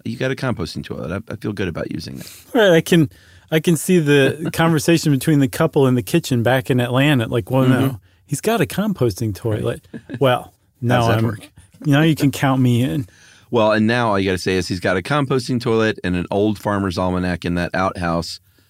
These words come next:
Speaker 1: because I thought it would just be sort of a fun thing, because I knew from growing up as a kid that an old, in the South, that an Old Farmer's Almanac was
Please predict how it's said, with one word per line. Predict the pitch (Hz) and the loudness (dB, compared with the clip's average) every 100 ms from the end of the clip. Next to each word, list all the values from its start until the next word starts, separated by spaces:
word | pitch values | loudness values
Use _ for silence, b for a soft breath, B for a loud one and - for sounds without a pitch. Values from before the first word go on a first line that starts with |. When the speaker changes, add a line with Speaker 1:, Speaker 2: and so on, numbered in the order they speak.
| _ - | _ -14
Speaker 1:
because | 113 127 127 | -4 -2 0
I | |
thought | 113 117 | 0 2
it | 104 | 0
would | 92 | 0
just | 92 - | -4 -6
be | 95 | -6
sort | - 87 | -2 -2
of | 82 | -2
a | |
fun | 85 92 90 82 | -4 -2 -2 -4
thing, | 95 101 113 | -4 -2 -2
because | 120 120 107 | -2 -2 -2
I | 110 | 0
knew | 104 123 110 107 b b b b - | 0 0 0 0 b b b b -4
from | 101 90 | -2 -2
growing | 107 107 107 | -2 0 0
up | 107 104 | 0 -2
as | 90 | -6
a | 90 | -6
kid | - 147 123 101 117 _ _ _ _ - | -4 0 0 0 -4 _ _ _ _ -4
that | 107 104 - | 0 0 0
an | 101 101 | 0 0
old, | 101 107 120 95 101 | 0 2 0 -2 -2
in | 92 | -2
the | 85 | -2
South, | - 82 123 - - | -2 0 -2 -6 -4
that | 98 | 0
an | 98 98 | 0 0
Old | 113 120 117 | 0 0 -2
Farmer's | - 117 117 107 104 | -4 -2 0 0 0
Almanac | 127 123 92 101 - | 0 0 0 -2 0
was | 110 104 - | 0 -2 -6